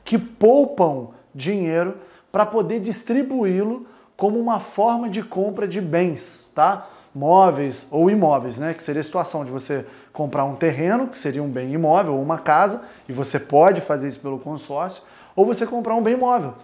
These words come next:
que é um carro ou uma moto, né? Então, uma das vantagens do consórcio é gerar uma flexibilidade de aquisição e compra do que você espera, ok?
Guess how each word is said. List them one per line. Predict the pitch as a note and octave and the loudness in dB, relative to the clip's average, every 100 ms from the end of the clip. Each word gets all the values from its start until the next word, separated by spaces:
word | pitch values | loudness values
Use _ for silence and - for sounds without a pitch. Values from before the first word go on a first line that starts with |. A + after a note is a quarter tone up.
| - | -12
que | - | -4
é | |
um | F#3 | -2
carro | F3+ F3 F#3+ G#3+ A#3 - - | 2 2 2 0 -6 -14 4
ou | F#3 | 4
uma | G3+ B3 | 6 4
moto, | G#3+ F#3 F3 C3 A2 | 4 4 2 -2 -12
né? | C3+ E3+ G3+ - - - | -6 -4 -4 -10 -20 -16
Então, | C#3 E3+ F#3 | -6 -2 0
uma | G#3+ | 2
das | A3+ | 0
vantagens | G#3 A3+ - G#3+ G3+ | 0 -2 0 0 -2
do | G#3 | -6
consórcio | A3+ G3+ - F#3 G3+ | -8 -6 -6 -6 -4
é | |
gerar | F#3 F#3 | -4 -2
uma | F#3+ | -4
flexibilidade | F#3+ A3 A#3 - G3 A3+ E3+ E3 F#3+ F#3 - - | -6 -8 -8 -8 -4 0 2 4 2 -4 -18 -12
de | D3+ F3+ | -2 0
aquisição | F3 G#3+ A3+ F#3 F3 F3 F3+ - - | 0 -2 -4 -2 -2 -2 -4 -10 -6
e | F#3+ | -6
compra | F3+ E3 E3 | -2 -2 -2
do | D#3+ | -6
que | D#3 | -6
você | D#3 D3+ | -6 -6
espera, | D#3 - A#2+ G2 - - _ | -8 -6 -6 -6 -12 -20 _
ok? | A#2+ F3 A3 A#3 | -4 4 4 4